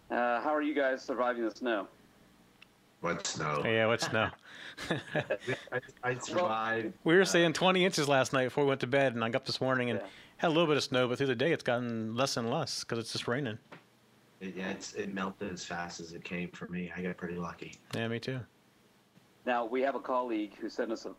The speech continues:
Speaker 1: a pic today, uh, and boy, he, he's got about twenty inches on his car. I hope he doesn't try to drive it anytime soon.
Speaker 3: Yeah, he's lucky he gets to work from home. I just, like, let that all melt by Saturday or Sunday, and then, then go out.
Speaker 1: Yeah. And, and the snow is why you see us on Skype.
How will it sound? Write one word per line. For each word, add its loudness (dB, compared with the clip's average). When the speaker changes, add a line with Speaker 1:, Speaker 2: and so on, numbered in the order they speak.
Speaker 1:
a -2
pic -6
today, -2
uh, -4
and 0
boy, 0
he, -4
he's -6
got 0
about -2
twenty -2
inches -4
on 0
his -6
car. 0
I 0
hope -4
he 0
doesn't -4
try -2
to -4
drive 0
it -8
anytime -4
soon. -4
Speaker 3:
Yeah, 0
he's -6
lucky 0
he 0
gets -4
to -6
work 0
from -2
home. -2
I -14
just, -4
like, 0
let -2
that 2
all 2
melt 2
by 2
Saturday 2
or 0
Sunday, -2
and 0
then, -2
then 0
go 0
out. 0
Speaker 1:
Yeah. -6
And, 0
and 2
the 0
snow 0
is 0
why 2
you 0
see -2
us -8
on -2
Skype. -2